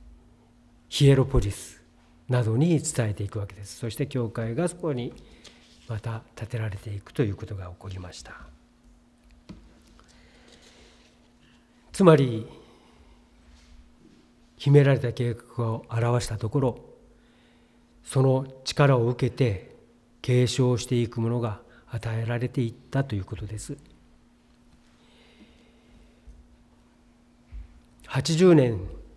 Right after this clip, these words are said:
頃、この手紙が書かれていたということですから、まさにその教会の危機、十年から、まあ、エルサレム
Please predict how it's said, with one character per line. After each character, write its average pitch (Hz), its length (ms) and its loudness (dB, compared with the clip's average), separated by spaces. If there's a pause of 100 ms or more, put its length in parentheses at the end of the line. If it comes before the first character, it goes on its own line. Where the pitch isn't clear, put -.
(120)
頃、 131 400 6
こ - 80 0
の 123 80 2
手 127 120 0
紙 123 160 2
が 120 100 -2
書 - 140 -14
か 143 120 2
れ 117 80 0
て 113 120 -4
い 107 100 -2
た 110 200 -4
と - 140 -16
い 104 40 -4
う 98 60 -8
こ - 100 -14
と 107 100 -6
で 101 100 -8
す - 80 -16
か 113 100 -10
ら、 107 220 -6 (800)
ま 139 160 6
さ 151 140 6
に 117 300 0 (340)
そ - 160 0
の 139 100 6
教 160 260 4
会 160 260 4
の 156 380 4 (280)
危 - 160 -4
機、 - 440 -6 (960)
十 135 280 4
年 113 280 0
か - 180 -6
ら、 107 340 -6 (420)
ま 117 100 -4
あ、 117 40 -4
エ 117 60 -4
ル 131 100 0
サ 143 140 4
レ 135 100 4
ム 110 260 -2